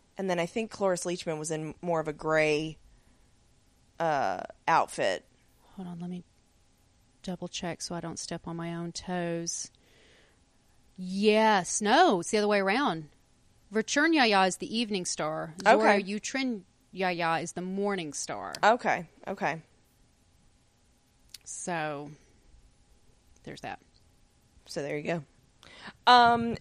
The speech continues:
Speaker 1: so Chernobog, uh, is like, "Listen, get the fuck out. I'm not, I'm not gonna, I'm not gonna go with you."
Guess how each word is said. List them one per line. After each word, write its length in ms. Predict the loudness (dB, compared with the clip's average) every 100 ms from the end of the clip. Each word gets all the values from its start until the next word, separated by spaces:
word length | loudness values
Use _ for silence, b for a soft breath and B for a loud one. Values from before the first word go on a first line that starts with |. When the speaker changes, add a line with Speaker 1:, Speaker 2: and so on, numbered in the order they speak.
| -8
Speaker 1:
so 500 | 2 6 6 6 -2 _ _ _ -8
Chernobog, 580 | 2 4 8 8 8 4 2
uh, 320 | 4 6 4
is 120 | 2
like, 160 | 0 2
"Listen, 520 | 4 4 0 -2 -6 _ _ -20 B -16 -4
get 160 | 0 2
the 80 |
fuck 220 | 4 2 4
out. 440 | 4 4 4 0 _ -10
I'm 140 | -4 2
not, 260 | 4 2 -2
I'm 120 | -2
not 200 | 0 0
gonna, 340 | 0 0 0 -2
I'm 100 | -4
not 120 | -4
gonna 100 | -4
go 160 | -2 -2
with 140 | -2
you." 200 | -6 -6